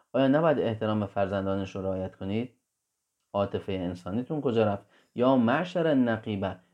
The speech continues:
ای گروه برجستگان و ای نامآوران جامعه، و اعضاد الملت، ای کسانی که همچون بازوی توانای، اه،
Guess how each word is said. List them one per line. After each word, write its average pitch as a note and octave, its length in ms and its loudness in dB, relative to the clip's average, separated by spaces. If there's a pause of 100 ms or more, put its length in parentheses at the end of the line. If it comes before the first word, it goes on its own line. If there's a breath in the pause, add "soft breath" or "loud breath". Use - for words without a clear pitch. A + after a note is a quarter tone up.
(100)
ای C3 160 2
گروه D3+ 400 0
برجستگان G#2+ 720 0
و G2+ 120 -2 (320 soft breath)
ای A#2 140 0
نامآوران A#2 760 2
جامعه، F#2 540 -4 (280 soft breath)
و A2+ 80 -2
اعضاد A#2+ 720 2
الملت، G2+ 800 0
ای A2+ 120 -6
کسانی B2+ 380 -6
که B2 120 -4
همچون A2 400 0
بازوی G#2+ 640 2 (340 soft breath)
توانای، G2+ 680 0
اه، G2 80 -4